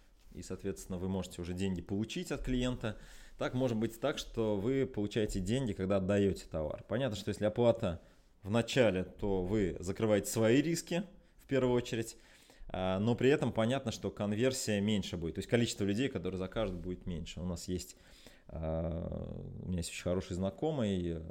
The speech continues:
мы с ним общаемся по поводу автоматизации его компании, и у него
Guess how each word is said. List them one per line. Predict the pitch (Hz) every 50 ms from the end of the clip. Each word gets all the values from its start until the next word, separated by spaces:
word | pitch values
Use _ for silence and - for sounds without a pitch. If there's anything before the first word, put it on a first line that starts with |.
| - - - - - - - -
мы | 82 87 85
с | - -
ним | 90 85
общаемся | 90 - - 120 104 92 87 82 - - 82
по | 90
поводу | - - 92 85 82 82 78
автоматизации | 78 - 98 92 80 95 92 98 95 87 - - 85 80
его | 82 82 82 76 - - _ _
компании, | _ - 92 92 - 131 135 143 131 117 107 101 - - - - - - - - - _ -
и | - 95
у | 92
него | 98 101 101 107 127 135 135 123 110 -